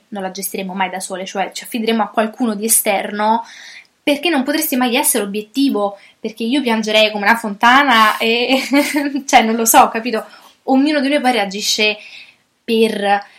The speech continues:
per come sono le sue emozioni, per come è il suo carattere, per le esperienze che ha passato nella sua vita,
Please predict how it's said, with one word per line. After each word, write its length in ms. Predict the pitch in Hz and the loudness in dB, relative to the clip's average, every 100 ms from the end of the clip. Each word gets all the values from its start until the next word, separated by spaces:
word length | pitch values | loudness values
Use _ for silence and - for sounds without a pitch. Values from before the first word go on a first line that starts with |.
| - - - _ _ | -16 -12 -12 _ _
per 140 | 220 | -8
come 180 | 226 220 | -4 -4
sono 140 | 220 | -2
le 80 | 214 | -2
sue 100 | 220 | -4
emozioni, 340 | 214 220 214 | -4 -2 -2
per 140 | 208 202 | -4 -8
come 140 | 202 | -8
è 20 | |
il 60 | 196 | -8
suo 120 | - | -8
carattere, 520 | 208 208 208 226 196 | -2 0 0 -2 -8
per 180 | 196 202 | -6 -6
le 400 | 208 202 - 208 | -2 -4 -4 -6
esperienze 500 | 202 - 220 220 202 | -4 -6 -4 -4 -4
che 60 | 214 | -6
ha 80 | 202 | -6
passato 640 | - - 202 202 208 202 - | -4 -2 0 0 -2 -6 -10
nella 200 | - 190 | -6 -2
sua 160 | 202 208 | -2 -4
vita, 460 | 202 196 180 - | -8 -4 -4 -4